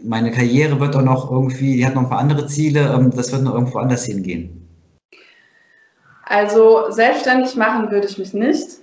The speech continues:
Speaker 2: Also jetzt nicht alleine in einer Einzelkämpferkanzlei. Ähm, ich glaube, ähm, dass das nicht die Zukunft des Steuerberaters ist. Dafür gibt es zu viele größere mittelständische Kanzleien, ähm, äh,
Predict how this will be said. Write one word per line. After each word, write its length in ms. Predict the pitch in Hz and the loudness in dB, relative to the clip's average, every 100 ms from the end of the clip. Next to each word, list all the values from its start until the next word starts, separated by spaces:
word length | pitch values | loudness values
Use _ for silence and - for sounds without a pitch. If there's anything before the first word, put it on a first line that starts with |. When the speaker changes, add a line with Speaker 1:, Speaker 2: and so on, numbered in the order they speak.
| _ | _
Speaker 2:
Also 280 | 196 196 196 | -2 0 0
jetzt 340 | 196 202 202 220 | 2 0 0 2
nicht 280 | 254 269 | 2 0
alleine 640 | - 190 202 240 240 220 196 | -2 0 2 2 0 -2 -4
in 120 | 196 | -4
einer 580 | - 202 202 196 185 - | -2 -2 -2 -2 -2 -2
Einzelkämpferkanzlei. 1600 | 214 254 254 247 220 226 226 214 220 220 220 202 190 196 202 - | -4 -4 -4 -4 -4 -4 -4 -6 -6 -8 -8 -6 -4 -4 -4 -8
Ähm, 280 | 185 190 190 | -12 -16 -18
ich 120 | 190 | -12
glaube, 440 | 185 190 - 202 202 196 - 180 | -2 0 0 -2 -8 -8 -10 -12
ähm, 380 | 185 185 185 185 | -14 -18 -20 -8
dass 240 | 180 180 | -8 -6
das 380 | 185 185 - - _ _ | -8 -10 -12 -20 _ _
nicht 280 | 202 214 226 | -8 -6 -8
die 80 | - | -8
Zukunft 420 | 247 262 254 - | -6 -4 -4 -4
des 140 | 202 | -8
Steuerberaters 760 | 202 214 226 214 220 226 220 214 | -2 0 0 0 -2 -4 -6 -6
ist. 320 | 226 - - | -6 -8 -8
Dafür 280 | 202 208 202 | -6 -6 -4
gibt 200 | 220 208 | -6 -6
es 380 | 202 - - | -8 -10 -18
zu 240 | - 220 214 | -14 -12 -10
viele 640 | - 220 220 214 208 202 | -10 -8 -4 -2 -2 -2
größere 540 | 208 208 220 202 196 202 | -4 -4 -4 -4 -4 -4
mittelständische 800 | 214 220 - 196 196 202 196 196 | -6 -8 -8 -6 -6 -8 -10 -10
Kanzleien, 640 | 196 190 - 196 208 214 - - _ _ _ - | -10 -10 -6 -2 -2 -2 -8 -18 _ _ _ -4
ähm, 440 | 202 202 202 196 | 0 0 0 -2
äh, 420 | - - 190 190 | -6 -6 -4 -6